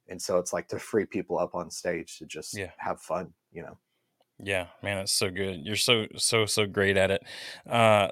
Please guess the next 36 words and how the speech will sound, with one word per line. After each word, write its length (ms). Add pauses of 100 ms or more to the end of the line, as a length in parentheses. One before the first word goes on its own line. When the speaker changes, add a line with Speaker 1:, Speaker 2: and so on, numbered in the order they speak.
Speaker 2:
so 240
let's, 260
let's 220
just 160
kinda 240
dive 260
in 80
a 40
little 140
bit. 120
You, 160
you 160
talk, 300
I 160
can 180
just 160
kinda 160
get 140
a 40
glimpse 400
into 240
your 140
head 240
a 60
little 240
bit 280 (360)
so 260
far 440
of 600 (320)
what 180
you're 120
thinking 360
about. 320
You're 120
thinking 280
about 280